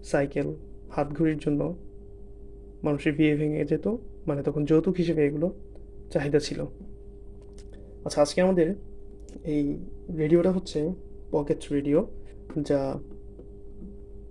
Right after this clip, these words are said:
অ্যাপ্রক্সিমেট দশ বছর আগে দেশে আসে। আর আমরা কিছুদিন আগে আমাদের স্টুডিওতে খুঁজে পাই। আমরা চেষ্টা করবো এটাকে on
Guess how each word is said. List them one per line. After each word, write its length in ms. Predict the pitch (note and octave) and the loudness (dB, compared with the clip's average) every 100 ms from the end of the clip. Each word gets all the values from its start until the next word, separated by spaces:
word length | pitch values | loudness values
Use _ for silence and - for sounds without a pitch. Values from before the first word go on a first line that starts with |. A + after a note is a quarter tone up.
| - - | -16 -8
অ্যাপ্রক্সিমেট 560 | D#3 D3+ D#3 - E3 E3 D#3 D3 | -6 -2 -2 2 2 2 0 2
দশ 100 | D3 D#3 | 2 4
বছর 180 | D#3+ D#3 C#3 | 2 4 2
আগে 120 | C#3+ C#3+ | 4 4
দেশে 160 | C#3+ C#3 | 4 0
আসে। 160 | - - - - - - - - - | 2 -2 -2 -12 -14 -14 -14 -14 -8
আর 60 | - C3+ | -4 -2
আমরা 140 | C3+ B2+ | -2 -2
কিছুদিন 280 | C#3+ D3 C#3+ | -2 2 2
আগে 120 | C3+ C3+ | 4 2
আমাদের 180 | C3+ C3+ | 2 -2
স্টুডিওতে 340 | - C#3 C#3+ - | 0 2 0 0
খুঁজে 180 | C#3 C#3 | 0 2
পাই। 140 | - F3 - - - - - - - - - - C3+ | 2 -2 -2 -12 -14 -12 -12 -12 -12 -16 -12 -6 -2
আমরা 200 | C3 C3 B2+ D3+ - - - | 0 2 0 -4 -10 -8 0
চেষ্টা 200 | D3 D#3+ D#3 | 2 4 4
করবো 160 | D3+ C#3+ | 6 6
এটাকে 180 | C#3 | 6
on 60 | C#3 | 2